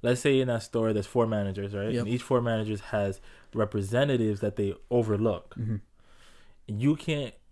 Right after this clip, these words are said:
Speaker 1: you don't go into an interview with those managers. You go into the interview with the other managers. So they're objective.
Speaker 2: Mm-hmm.
Speaker 1: All right. So I went in there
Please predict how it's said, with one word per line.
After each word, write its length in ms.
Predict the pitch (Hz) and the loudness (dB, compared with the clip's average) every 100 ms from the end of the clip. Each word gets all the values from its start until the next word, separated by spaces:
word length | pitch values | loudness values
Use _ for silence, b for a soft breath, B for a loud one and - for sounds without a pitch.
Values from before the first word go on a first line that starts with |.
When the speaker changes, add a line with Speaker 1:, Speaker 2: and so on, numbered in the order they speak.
| - 110 | -16 -4
Speaker 1:
you 160 | 123 | -2
don't 180 | 156 143 | 0 0
go 180 | 127 127 | 0 0
into 180 | 120 117 | 0 -2
an 60 | |
interview 480 | 107 110 123 117 117 | -2 -4 -4 0 0
with 240 | 101 110 107 | 2 0 2
those 240 | 107 98 | 2 2
managers. 500 | 101 98 90 82 92 | -2 -6 -8 -8 -4
You 100 | 110 | 0
go 140 | 113 | 0
into 140 | 113 113 | 0 -2
the 80 | 107 | -4
interview 280 | 104 107 | -4 -2
with 120 | 104 101 | -2 -2
the 100 | - | -2
other 240 | 120 123 113 | 0 2 0
managers. 720 | 104 101 98 95 90 - - - - - - - - - | 0 -2 -4 -6 -6 -10 -16 -20 -20 -20 -20 -20 -20 -10
So 140 | - 113 | 0 2
they're 240 | 110 110 | 4 2
objective. 720 | 113 101 101 110 107 - 78 - - - | -2 -4 0 0 0 -4 -8 -10 -18 -8
Speaker 2:
Mm-hmm. 240 | 123 113 107 - _ _ - | -4 -2 -4 -10 _ _ -8
Speaker 1:
All 80 | 98 | -6
right. 200 | 104 - b b b b | -6 -8 b b b b
So 100 | - | 0
I 40 | 117 | 2
went 200 | 127 131 | 4 2
in 180 | 127 | 0
there 340 | 117 113 107 | 0 0 -2